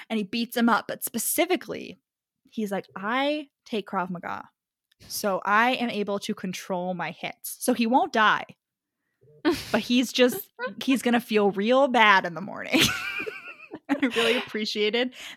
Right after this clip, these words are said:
Speaker 1: that inner thought
Speaker 2: Ava's
Speaker 1: process.
Speaker 2: like, "Don't kill him." And Alex is like, "Of course she still cared about his well-being, even after he tried to fucking assault her." And I would just like it to be noted, he didn't try to assault her.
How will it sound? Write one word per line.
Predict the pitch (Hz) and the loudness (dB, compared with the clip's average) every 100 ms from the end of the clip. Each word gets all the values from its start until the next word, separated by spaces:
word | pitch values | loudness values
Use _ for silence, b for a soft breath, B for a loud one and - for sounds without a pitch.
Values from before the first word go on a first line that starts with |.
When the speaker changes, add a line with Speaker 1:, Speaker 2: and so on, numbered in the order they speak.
| - | 0
Speaker 1:
that | 214 190 | 0 0
inner | 196 185 | -2 -2
thought | 185 247 | -2 -2
Speaker 2:
Ava's | 269 285 | -2 0
Speaker 1:
process. | 320 311 | 0 2
Speaker 2:
like, | 339 339 320 233 | 6 6 6 0
"Don't | 233 220 247 | 0 0 -2
kill | - 220 | -6 -4
him." | 220 180 170 165 170 | -2 -4 -4 -8 -8
And | 208 | -6
Alex | 202 196 202 | -4 -4 -8
is | 208 | -8
like, | 220 | -8
"Of | - | -6
course | - 185 | -2 -2
she | - 208 | -2 -6
still | - 190 | -8 -8
cared | - 220 185 | -4 -4 -4
about | 185 | -6
his | 185 196 | -10 -6
well-being, | 196 175 - 180 170 214 B B B | -4 -4 -4 -8 -10 -16 B B B
even | 294 240 208 | -2 0 0
after | 190 190 | -2 -6
he | 190 190 | -12 -6
tried | - 196 185 | -6 -6 -10
to | - | -8
fucking | 196 202 185 | -8 -6 -8
assault | 180 - 185 - | -6 -4 -4 -4
her." | 190 - B B | -10 -10 B B
And | 240 | 2
I | 269 | 4
would | 302 | 2
just | 302 | 0
like | 311 | -2
it | 285 | 0
to | |
be | 240 | -2
noted, | 240 247 233 226 B B | 0 2 2 0 B B
he | 294 | 4
didn't | 349 415 | 4 4
try | - 285 254 320 | 0 2 2 2
to | 359 | 0
assault | 330 208 190 | 0 0 0
her. | - - 196 | -2 -2 -4